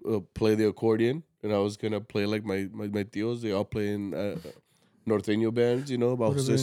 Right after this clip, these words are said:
Speaker 1: sexto.
Speaker 2: What If Sammy.
Speaker 1: Yeah, and I was like, I probably, I probably would've been working over there. I'd probably be married. I probably had, like,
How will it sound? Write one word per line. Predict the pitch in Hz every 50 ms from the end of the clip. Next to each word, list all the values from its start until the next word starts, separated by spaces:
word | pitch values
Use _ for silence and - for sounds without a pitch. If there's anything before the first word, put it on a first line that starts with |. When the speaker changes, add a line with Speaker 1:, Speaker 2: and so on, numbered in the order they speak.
| 127 107
Speaker 1:
sexto. | 113 107 117
Speaker 2:
What | 113 117 120 123 127
If | 131 127 127 -
Sammy. | - - - 131 131 131 139 147 147 - _ _ _ _ _ _ _ _ _ _ _ -
Speaker 1:
Yeah, | 98 110 117 117 117 110 107
and | 104 98 98
I | 101
was | 104 101 98
like, | 98 98 95 92
I | 101
probably, | 104 - - 120 113 113 117 117 117
I | 92 107
probably | 107 - 127 120 120 117 117
would've | 117 117 113
been | 117 120 113 107
working | 107 113 117 113 - 120 117 113 113 113 104
over | 101 113 117 110 110
there. | 104 107 110 117 120 127 139 151 151 _ _ _ _ _ _ _ _ _ -
I'd | 110 104
probably | - 127 120 117 110 107
be | 104
married. | 101 98 101 107 117 113
I | 110
probably | 107 - - 113 113 113
had, | 110 110
like, | 110 107 101